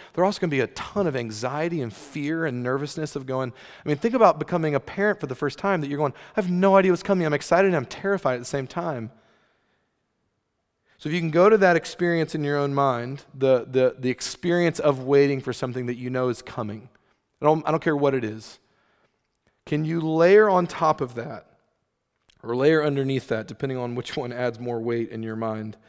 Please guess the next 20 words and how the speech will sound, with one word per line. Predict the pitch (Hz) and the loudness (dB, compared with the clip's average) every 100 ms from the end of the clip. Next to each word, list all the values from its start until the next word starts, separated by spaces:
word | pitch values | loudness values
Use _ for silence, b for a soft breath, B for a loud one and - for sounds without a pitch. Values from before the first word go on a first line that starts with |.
| b b b b b b _ _ | b b b b b b _ _
the | - | -8
same | 131 - 180 196 | -4 0 2 2
expectation, | 202 - 180 - 147 - 143 | 2 0 -2 0 0 -2 -4
the | 131 | -4
same | - 165 180 | -2 0 0
longing, | 175 147 139 139 131 | 2 2 2 -2 -4
the | |
same | 127 - 156 170 | -4 -2 -2 -2
groaning, | 147 139 139 135 | -2 0 0 -2
the | |
same | 123 - 160 165 | -6 -4 -2 -2
anxiety, | 151 143 139 139 | -2 0 0 0
the | 131 | -2
same | 120 156 151 | -4 -4 -4
excitement, | 156 - 143 139 135 | -4 -2 -2 -2 -6
the | 127 | -8
same | - 151 156 | -4 -4 -2
nervousness, | 139 135 127 139 131 | -2 -2 -4 -8 -8
the | - | -10
same | 123 - 151 170 | -10 -6 -2 -2